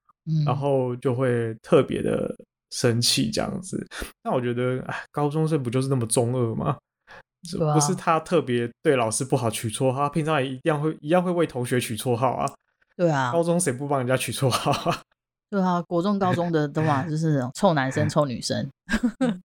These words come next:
Speaker 2: 对啊。
Speaker 1: <laughs> 很常这样的。
Speaker 2: 不过我自己，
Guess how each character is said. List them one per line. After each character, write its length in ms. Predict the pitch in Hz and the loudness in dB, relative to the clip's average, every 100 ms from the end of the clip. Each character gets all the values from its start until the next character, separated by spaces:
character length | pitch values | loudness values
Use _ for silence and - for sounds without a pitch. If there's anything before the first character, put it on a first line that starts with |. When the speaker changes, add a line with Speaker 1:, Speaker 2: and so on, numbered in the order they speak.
| - | -6
Speaker 2:
对 160 | - 180 | 0 2
啊。 540 | 170 - - - 156 | 2 0 0 -2 -4
Speaker 1:
<laughs> 40 | - | -6
很 140 | 147 | -4
常 240 | 147 143 151 | 0 0 2
这 80 | 160 | 2
样 240 | 147 143 | 2 -2
的。 240 | 143 156 151 | -4 -4 -6
Speaker 2:
不 80 | |
过 160 | 185 254 | -4 0
我 220 | 214 143 127 | 0 0 -2
自 160 | - 185 | -4 -4
己， 640 | - 127 - - - - | -2 -2 -2 -2 -6 -8